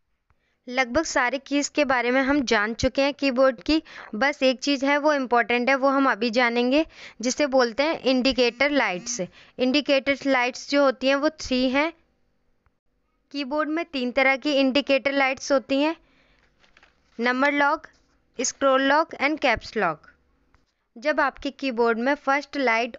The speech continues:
on हो तो इसका मतलब ये होता है न्यूमेरिक कीपैड, यानी कि ये वन टू थ्री काउंटिंग वाला न्यूमेरिक कीपैड चालू है। अगर ये बंद है तो इसका मतलब ये होता है न्यूमेरिक कीज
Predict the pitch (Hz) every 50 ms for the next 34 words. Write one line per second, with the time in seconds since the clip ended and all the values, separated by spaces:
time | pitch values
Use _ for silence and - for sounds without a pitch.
0 | - 226 233 247 269 277 262 220 226 240 269 262 - 277 262 262 233 - - 285
1 | 269 254 247 - 247 254 254 226 254 269 277 269 247 185 - 220 233 254 254 247
2 | 247 240 247 240 240 247 277 269 _ _ - 247 254 233 - 247 254 269 277 262
3 | - _ - - - _ _ - 247 233 240 247 240 208 262 269 294 269 240 247
4 | 240 233 214 254 254 226 262 277 - - 233 220 226 233 226 285 277 269 247 226
5 | 214 220 240 247 247 240 240 233 226 233 254 247 - 240 233 196 240 247 285 269
6 | - - 269 226 196 202 202 208 196 185 175 - - 214 208 254 262 233 262 277
7 | 220 220 233 226 226 233 277 302 320 - - - - _ _ - 269 - 220 269
8 | - - 302 285 269 262 254 254 269 269 226 233 240 277 285 269 262 214 180 233
9 | 233 254 262 254 240 233 233 226 220 247 240 - - 269 302 285 -